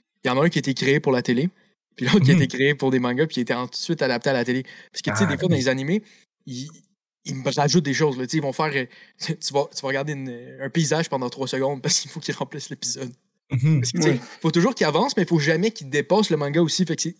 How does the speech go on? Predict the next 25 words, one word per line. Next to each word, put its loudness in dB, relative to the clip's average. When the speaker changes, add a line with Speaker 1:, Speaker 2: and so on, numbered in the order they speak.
Speaker 1:
des -6
fois, -4
ils, -12
ils -2
allongent 2
le, 0
l'animé 0
pour -4
aucune 0
Speaker 3:
Ouais. 4
Speaker 1:
raison. 0
Parce -4
que 2
le 2
Japon 0
a 4
cette -2
fixation 2
sur -2
faire -2
des -4
animés 0
à -4
l'année 2
longue. -4